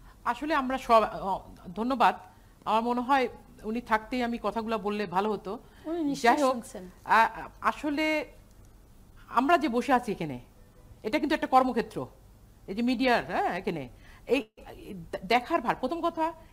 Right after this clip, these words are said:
Speaker 1: এই যদি ব্যাংক হয়, আ, যেটা হলো বাংলাদেশ ব্যাংক দেখবে তার স-, সব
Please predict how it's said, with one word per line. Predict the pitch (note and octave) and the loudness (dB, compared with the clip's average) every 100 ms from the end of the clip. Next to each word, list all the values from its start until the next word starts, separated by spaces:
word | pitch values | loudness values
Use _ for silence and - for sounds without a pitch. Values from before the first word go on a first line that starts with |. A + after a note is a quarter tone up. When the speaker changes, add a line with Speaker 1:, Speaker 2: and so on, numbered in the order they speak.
| - | -6
Speaker 1:
এই | A#3 B3 | -4 -2
যদি | B3 A#3+ | -2 -4
ব্যাংক | F3 A#3 F4+ - | 2 2 2 2
হয়, | A#3+ F3 F3+ C4+ - - - - - | 2 2 2 -6 -16 -20 -20 -20 -14
আ, | G#3 G#3 - - - | -8 -8 -10 -20 -14
যেটা | F#3 B3 C#4 | -8 -2 -2
হলো | C#4 D4 | 0 0
বাংলাদেশ | A3+ A#3+ C#4 C#4+ B3+ | 4 4 4 0 -2
ব্যাংক | G#3 A#3 B3+ | 0 2 2
দেখবে | A#3+ A#3 B3 C4+ | 0 -2 -4 0
তার | A3 A3 G#3+ | 0 0 -8
স-, | - - | -16 -16
সব | - | -2